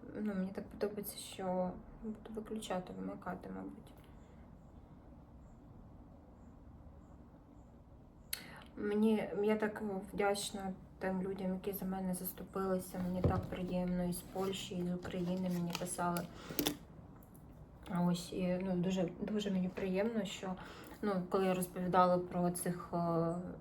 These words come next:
різних, е, коней, коней, коней, е, які там збуджуються від, е, я не знаю, просто від,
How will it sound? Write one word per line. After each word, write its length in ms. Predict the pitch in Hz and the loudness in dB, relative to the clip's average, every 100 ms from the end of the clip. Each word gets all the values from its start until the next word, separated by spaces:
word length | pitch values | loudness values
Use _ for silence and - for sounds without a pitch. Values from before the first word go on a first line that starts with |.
| - | -4
різних, 400 | - 185 180 175 - | -2 0 6 6 6
е, 40 | - - - - - - - - - - - - - - - - - - - 165 - 302 - - | -2 -4 -4 -2 -2 -2 -4 -4 -4 -4 -8 -14 -14 -6 2 4 2 -2 -6 -4 2 4 6 12
коней, 520 | 233 214 202 196 185 - - | 12 12 12 8 4 -2 8
коней, 440 | 226 208 190 175 180 - - - | 12 12 12 8 4 -4 -16 -12
коней, 540 | - 220 214 190 165 165 - - - | 4 8 10 10 6 2 -8 -16 -12
е, 60 | - 180 185 | -4 -2 -2
які 300 | 202 - 180 | -4 -2 -2
там 240 | 170 175 175 - - - | 0 0 0 -2 -4 -2
збуджуються 560 | 175 185 175 175 - | 4 4 4 2 2
від, 180 | 180 175 - 180 | 0 0 0 0
е, 200 | 175 180 185 165 - - - - | 2 2 0 -4 -8 -14 -12 0
я 80 | |
не 80 | 175 | 2
знаю, 300 | 160 165 156 | 4 6 6
просто 340 | 156 180 - 175 | 4 0 0 0
від, 200 | 170 | 0